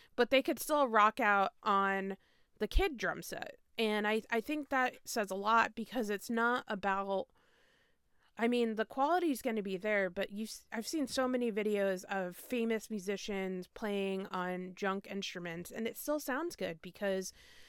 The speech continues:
it's, uh, you, I mean, like, I'm kinda big on the whole gratitude thing,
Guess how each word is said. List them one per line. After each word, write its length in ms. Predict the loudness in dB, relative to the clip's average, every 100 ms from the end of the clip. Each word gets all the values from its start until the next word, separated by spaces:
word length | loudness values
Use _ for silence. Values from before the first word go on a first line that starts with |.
| -20 -20 -4
it's, 240 | -4 -4 -10 -18 -16 -12
uh, 60 | -12 -8
you, 220 | -4 -2 -2
I 120 | 0
mean, 220 | 2 0 2
like, 240 | 0 0
I'm 360 | -2 -4 -4 -8 -14 -20 -20 -20 -16
kinda 280 | -4 -2 2
big 200 | 4 4
on 160 | 4 0
the 80 | 2
whole 160 | 2
gratitude 640 | 2 0 0 -2 -4 -6 -4
thing, 460 | -2 -2 -2 -6